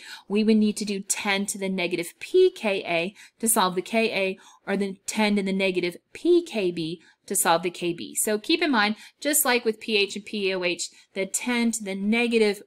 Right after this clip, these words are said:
power is not given to us on the formula chart. Now, one other kind of interesting thing is that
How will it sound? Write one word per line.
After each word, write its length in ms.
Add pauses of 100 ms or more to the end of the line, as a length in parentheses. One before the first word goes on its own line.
power 540 (280)
is 180
not 320
given 300
to 240
us 300
on 180
the 80
formula 480
chart. 320 (680)
Now, 300 (300)
one 240 (120)
other 280
kind 160
of 100 (160)
interesting 640
thing 300
is 120
that 180